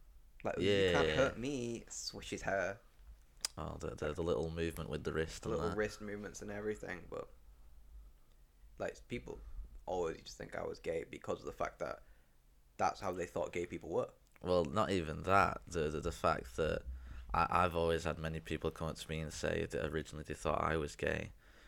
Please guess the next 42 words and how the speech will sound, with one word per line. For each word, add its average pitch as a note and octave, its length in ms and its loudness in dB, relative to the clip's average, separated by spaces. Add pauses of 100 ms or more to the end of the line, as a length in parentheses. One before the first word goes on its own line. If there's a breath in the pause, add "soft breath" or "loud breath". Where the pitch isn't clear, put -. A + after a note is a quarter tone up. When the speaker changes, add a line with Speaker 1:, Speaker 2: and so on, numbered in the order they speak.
(180 loud breath)
Speaker 2:
and D#2 120 -6
it's D2 120 -4
because, D#2 400 -2
and D#2+ 140 -4
it's - 100 -8
because D#2 320 -2
I'm D#2 100 -2
just D2+ 200 -6
a D2+ 40 -6
nice D#2 240 -2
person. - 640 -2
It's - 140 -10
like, D#2+ 160 4
what? E2 260 4
So D#2 160 -2
to - 160 -6
be D#2 180 2
a D2+ 40 0
straight - 340 0
person, D2 380 0
you D#2+ 80 -2
have D#2+ 180 0
to - 80 -6
be D#2 80 2
horrible D2+ 380 2
towards D2+ 340 0
women, D#2 240 -2
do D2 100 -4
you? C#2 180 -6 (640 loud breath)
Horrible E2 260 6
Speaker 1:
Mm. C#2+ 60 -4
Speaker 2:
towards D#2 260 4
anyone D#2 240 -2
in D#2 100 -6
general. D#2+ 420 -2 (120)
Speaker 1:
Seemingly, G#2+ 720 -4 (240)
that's - 160 -12
another G#2 300 -4 (500)
Speaker 2:
Yeah. D#2 160 -6
Speaker 1:
trope, - 220 -2
isn't A2+ 160 -10
it? G#2+ 100 -10